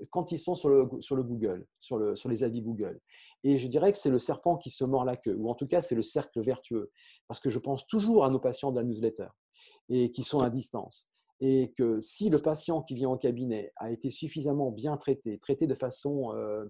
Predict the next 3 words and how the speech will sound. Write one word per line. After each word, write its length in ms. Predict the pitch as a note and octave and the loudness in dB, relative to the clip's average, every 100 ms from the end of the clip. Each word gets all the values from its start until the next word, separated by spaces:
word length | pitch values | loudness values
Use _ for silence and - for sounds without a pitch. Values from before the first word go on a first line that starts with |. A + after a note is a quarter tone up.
| - _ _ - | -16 _ _ -10
euh, 400 | G2+ F#2+ D#2+ E2+ - C2 - - - _ _ - - | -6 -6 -6 -8 -10 -10 -12 -14 -18 _ _ -18 -4
émotionnellement 800 | D#3+ D#3 D3+ D3+ C#3+ C3+ C#3 C3 C3 | 2 4 4 2 2 4 2 0 -2
impactante, 640 | C3+ C3 - G#2+ G#2 | -4 -6 -6 -10 -10